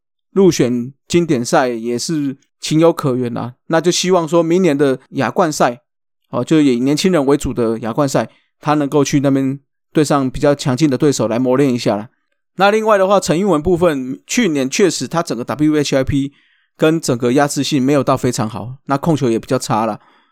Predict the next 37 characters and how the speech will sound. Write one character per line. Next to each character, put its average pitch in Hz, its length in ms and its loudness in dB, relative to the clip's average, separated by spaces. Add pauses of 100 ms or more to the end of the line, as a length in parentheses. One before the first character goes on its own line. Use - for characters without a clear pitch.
(220)
那 151 120 -2
一 170 80 -4
样 190 180 4
哦， 135 160 0
我 131 160 -2
觉 170 140 2
得 156 240 2 (260)
经 226 200 0
典 165 120 2
赛 175 220 2
投 151 220 2
手 117 400 -2 (200)
控 180 240 0
球 120 300 -2
会 170 180 0
是 156 220 0
非 151 160 0
常 120 180 -4
重 117 220 -2
要， 107 240 -4
因 170 140 -2
为 185 80 2
你 127 100 0
不 - 180 -4
需 165 220 -4
要 151 240 2 (240)
去 180 220 2
浪 175 180 2
费 160 240 0
一 160 40 0
些 156 220 2
不 143 160 -6
必 156 120 0
要 151 120 4
的 120 320 -2
坏 143 200 0
球， - 280 -8